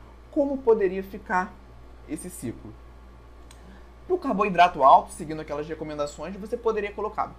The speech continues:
três ponto cinco gramas de carboidrato por quilo de peso,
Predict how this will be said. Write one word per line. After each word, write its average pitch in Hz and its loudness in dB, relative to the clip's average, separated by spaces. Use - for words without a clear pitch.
três 240 4
ponto 196 -6
cinco 135 -10
gramas 190 -2
de - -12
carboidrato 135 -2
por 240 2
quilo 180 -8
de 160 -12
peso, 170 -4